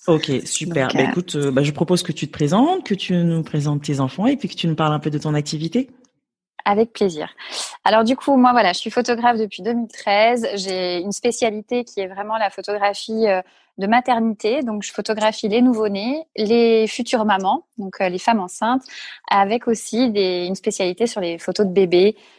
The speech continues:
Speaker 2: euh, de six, douze mois jusqu'à, euh, trois, quatre ans. Je photographie également les plus grands, mais c'est, euh, vraiment tout ce qui concerne la naissance, euh, tout, tout cet âge-là que j'apprécie le plus et, et, euh, voilà, là où, euh,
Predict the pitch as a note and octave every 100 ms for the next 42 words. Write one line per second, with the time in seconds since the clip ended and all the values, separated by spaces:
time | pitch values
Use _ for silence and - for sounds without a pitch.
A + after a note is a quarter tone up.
0 | - F3 E3 D#3+ D#3+ E3+ E3+ - G#3 F#3+
1 | G#3 G3 F#3 F#3 G3 F#3+ F3+ - F3+ F#3
2 | E3 - F#3 F#3 E3+ - - _ _ G3+
3 | A3 B3 _ - _ - G#3 D4 C#4 A#3
4 | A3+ A#3+ A3+ G#3+ G#3 G3+ B3 A#3 G3+ A#3+
5 | D4 B3+ C4 - A3+ G3+ F3+ G3 A3+ A#3+
6 | C#4+ - A#3+ B3 A#3+ A#3+ A#3 A#3 A3+ A#3
7 | A#3+ A#3 A#3 - G#3 F#3 - - - -
8 | B3 A#3+ G#3 G3+ G3 G#3 B3 - _ _
9 | - G3 G3+ - G3+ - G3 F#3+ - A#3+
10 | B3 - F3 F3+ F#3+ F3 E3+ E3 E3 F3
11 | - F#3 E3+ D#3 F#3 G3+ G3+ G#3 F3